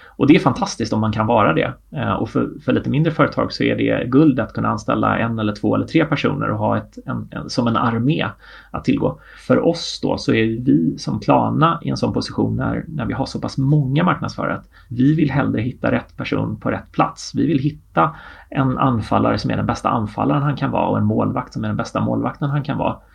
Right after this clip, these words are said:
Det gör det enklare för oss att koordinera. Det gör det enklare för oss att vara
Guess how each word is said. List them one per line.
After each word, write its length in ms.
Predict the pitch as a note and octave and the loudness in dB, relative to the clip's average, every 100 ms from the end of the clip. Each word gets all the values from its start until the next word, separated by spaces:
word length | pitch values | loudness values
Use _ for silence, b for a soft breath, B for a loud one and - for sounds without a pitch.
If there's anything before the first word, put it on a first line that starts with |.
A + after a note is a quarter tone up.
| B | B
Det 160 | B2 B2 | 2 6
gör 140 | D3 | 8
det 80 | C#3+ | 6
enklare 340 | C3 G#2+ C#3+ | 2 2 0
för 100 | D#3 | 2
oss 160 | C3 - | 0 -2
att 80 | - | -2
koordinera. 540 | - - G#2+ G#2 F3+ - _ | 0 0 0 0 -2 -8 _
Det 80 | A2+ | 0
gör 160 | A2+ A2+ | 2 2
det 60 | |
enklare 320 | A#2 G#2+ A2 | 0 0 -4
för 120 | G#2 B2 | -4 -6
oss 220 | - - | -6 -6
att 240 | G#2+ - - - | -6 -6 -20 -12
vara 680 | A#2 C3 C3 A#2 A2 A#2 | -10 -4 0 0 0 0